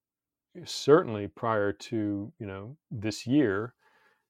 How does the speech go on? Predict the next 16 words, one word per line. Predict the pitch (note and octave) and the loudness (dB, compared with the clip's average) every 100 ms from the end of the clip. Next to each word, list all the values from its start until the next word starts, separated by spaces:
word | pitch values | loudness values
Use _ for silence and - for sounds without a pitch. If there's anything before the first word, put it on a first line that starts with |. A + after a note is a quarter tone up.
| _ | _
there | A#2+ A2+ | 2 2
is | A2 | 2
a | A2 | 0
tremendous | - - A2 A2+ A#2 G#2+ - | -2 -4 -2 -2 0 -2 -2
sense | - A#2 G#2+ - - | -4 -2 -4 -4 -6
of | A#2 G2+ G2 G2 F#2+ - _ _ _ _ _ _ _ _ _ _ | 0 2 2 -2 -8 -16 _ _ _ _ _ _ _ _ _ _
concern | - A#2 - E3+ C#3 B2+ | -2 -2 6 8 8 4
about | A#2 A2 G#2+ C3+ | 4 6 4 2
doing | A#2+ A#2 A#2+ | -2 -2 -4
anything | B2+ A2+ - A2+ G#2 G2+ | -4 -4 -6 -8 -6 -8
that | G2+ B2 | -8 -8
would | G#2+ G#2+ G#2 G#2 - | -6 -4 -4 -6 -12
approach | A#2+ - A#2+ G#2+ G#2 - - | -20 -12 -8 -8 -8 -14 -8
the | G#2 G2 G2+ - | -6 -6 -8 -8
political | G#2 G2+ F#2+ G#2 | -8 -8 -10 -14
environment. | F#2+ F#2 F#2 G2 - | -8 -8 -8 -10 -14